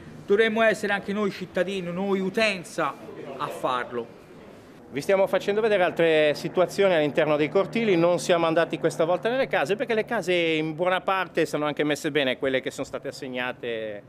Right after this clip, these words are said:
Speaker 2: eh, quelle non assegnate chiaramente le abbiamo già segnalate. Guardate qui,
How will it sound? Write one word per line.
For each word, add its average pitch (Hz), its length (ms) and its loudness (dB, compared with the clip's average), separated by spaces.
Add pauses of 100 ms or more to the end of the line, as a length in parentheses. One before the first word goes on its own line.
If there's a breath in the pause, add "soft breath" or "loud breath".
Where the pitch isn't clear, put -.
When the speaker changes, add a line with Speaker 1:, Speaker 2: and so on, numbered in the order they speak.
(320 loud breath)
Speaker 2:
eh, 104 340 -6
quelle 135 200 0
non 135 100 0
assegnate 131 460 -4
chiaramente 120 400 -4
le 117 40 -4
abbiamo 117 200 -6
già 147 60 -6
segnalate. 254 600 -4 (300 loud breath)
Guardate 196 320 0
qui, 110 240 -6